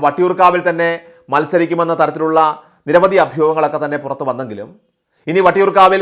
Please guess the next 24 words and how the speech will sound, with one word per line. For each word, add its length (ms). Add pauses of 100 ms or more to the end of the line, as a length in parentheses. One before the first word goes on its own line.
(120)
കോൺഗ്രസിന് 400
വിജയിക്കാനായിട്ട് 640
കഴിയില്ല 320 (160)
എന്ന് 160 (440)
ഏറെക്കുറെ 420
ഇതിലൂടെ 300
ഇപ്പോൾ 160 (100)
തിരിച്ചറിഞ്ഞിരിക്കുന്ന 640 (120)
ഒരു 120 (200)
മട്ടിലാണ് 420
നേതൃത്വം. 340 (540)
എം 120
എൽ 100
എ 40
എന്ന 160
നിലയിൽ 260
അവിടെ 200
പ്രശാന്തിന് 580
വലിയ 240
രീതിയിലുള്ള 360 (460)
ജനസ്വീകാര്യതയുണ്ട്. 800 (440)
മാത്രമല്ല, 380
മുരളീധരൻ 460
പോയ 140